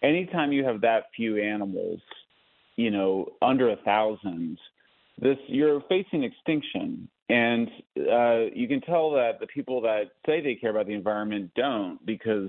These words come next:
they're actually the ones trying to expand boat activity and also sonar. And we now have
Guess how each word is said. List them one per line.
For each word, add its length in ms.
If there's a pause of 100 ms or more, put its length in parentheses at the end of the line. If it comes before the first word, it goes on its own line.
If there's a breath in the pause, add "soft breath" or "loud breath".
(140)
they're 260
actually 520
the 100
ones 300 (100)
trying 400
to 320 (560 soft breath)
expand 920
boat 300
activity 840
and 100
also 420 (200)
sonar. 680 (960)
And 160
we 100
now 300
have 400